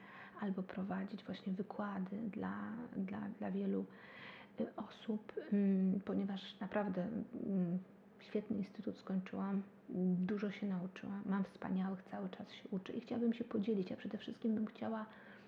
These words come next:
pomóc, ym, osobom, które właśnie mają problemy, które uważają, że no ja, ich ta droga jest taka obarczona problematyką, że sz-, niosą ze sobą takie te różnego rodzaju kamienie, dynie,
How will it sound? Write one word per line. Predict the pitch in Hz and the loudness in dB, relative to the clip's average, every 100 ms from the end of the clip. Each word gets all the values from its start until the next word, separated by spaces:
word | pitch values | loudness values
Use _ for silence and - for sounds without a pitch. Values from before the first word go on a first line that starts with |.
| - - | -16 -4
pomóc, | 233 233 175 - - - - - - - - 208 | 4 6 6 4 -4 -16 -18 -18 -18 -18 0 4
ym, | 190 190 185 190 - - - - - - | 6 8 6 4 -4 -20 -20 -20 -20 -16
osobom, | - - 202 208 208 | -8 -2 2 2 0
które | - 240 214 202 208 214 214 | -2 -2 0 0 0 -2 -2
właśnie | 190 - 214 | -4 2 4
mają | 226 220 | 4 2
problemy, | 208 - 185 202 190 160 185 202 - | 2 2 4 6 4 2 -2 -6 -10
które | - 220 | -2 0
uważają, | 196 180 190 190 196 190 | 0 0 2 4 4 2
że | 202 190 175 175 190 - - - | 2 2 2 0 -2 -6 -12 0
no | 208 | 4
ja, | 220 208 | 4 4
ich | 185 - | 2 0
ta | - 185 | 0 0
droga | 196 196 214 | 2 0 -2
jest | 214 - | -4 -6
taka | 202 185 180 - 190 | -6 -4 -6 -4 -2
obarczona | 185 190 - - 196 175 156 - - - - - - | 0 -2 -4 -2 2 2 0 -4 -8 -14 -20 -14 -2
problematyką, | - 185 190 185 180 - 175 - - | 2 4 4 4 2 -2 -4 -2 -4
że | 190 190 | -2 -4
sz-, | - - - | -6 -6 2
niosą | 190 196 185 196 - 160 | 6 8 8 6 0 -6
ze | - | -6
sobą | 180 170 185 185 | -6 -2 -2 -2
takie | 185 185 | -4 -6
te | 185 190 - - - - - | -4 -6 -6 -16 -14 -14 -10
różnego | - - 196 190 | -4 4 6 6
rodzaju | 196 180 180 170 | 4 2 4 2
kamienie, | 185 - 190 196 196 185 175 | 2 2 4 6 6 6 6
dynie, | 175 190 180 175 160 160 | 6 8 8 6 4 0